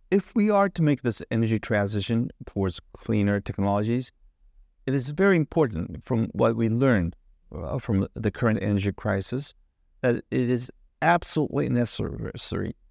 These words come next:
to diversify our supply, supply s-, uh, sources and to make our supply chain of critical minerals much more resilient.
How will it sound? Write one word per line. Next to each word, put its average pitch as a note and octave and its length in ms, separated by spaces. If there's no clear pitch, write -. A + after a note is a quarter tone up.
to B2 100
diversify A#2+ 920
our G2 160
supply, G#2 460
supply A2 480
s-, - 200
uh, G2+ 340
sources A2 560
and A2 260
to G#2 180
make D#3 380
our B2+ 140
supply A#2+ 440
chain A#2 440
of - 160
critical G#2 260
minerals G2+ 500
much D#3 340
more B2+ 160
resilient. F#2 640